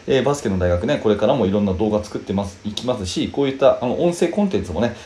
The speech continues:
えー、同時に伸ばしていきたいなと思うので、えー、今後ともよろしくお願いします。えー、ご視聴ありがとうございました。三原学でした。それではまた。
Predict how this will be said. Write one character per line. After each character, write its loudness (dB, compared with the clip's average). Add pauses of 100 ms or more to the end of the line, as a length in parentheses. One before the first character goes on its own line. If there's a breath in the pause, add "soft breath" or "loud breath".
え 4
ー、 -6
同 0
時 0
に 4
伸 2
ば 2
し -8
て -6
い -6
き -12
た -2
い 0
な 2
と -4
思 0
う -4
の -2
で、 2
え -
ー、 -4
今 -2
後 -2
と -2
も 0
よ 2
ろ 0
し -8
く -4
お -8
願 -4
い -6
し -10
ま 2
す。 -12
え 4
ー、 0
ご 2
視 -2
聴 4
あ 0
り 2
が 4
と -2
う 0
ご -4
ざ 0
い -2
ま -2
し -10
た。 0
三 0
原 2
学 -2
で 0
し -8
た。 0 (100)
そ 0
れ 4
で 8
は 6
ま -2
た。 -4